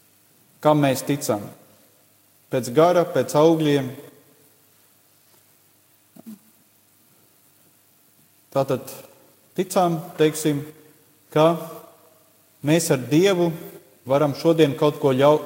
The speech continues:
ļo-, ļoti labi izdarīt. Šodien Dievs mani svētīs, šodien Dievs mani vadīs uz priekšu, šodien Dievs man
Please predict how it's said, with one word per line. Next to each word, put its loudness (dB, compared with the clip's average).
ļo-, 2
ļoti 4
labi 2
izdarīt. -4
Šodien 4
Dievs 2
mani 2
svētīs, 0
šodien 2
Dievs 0
mani 0
vadīs 0
uz -8
priekšu, 0
šodien 4
Dievs 2
man -2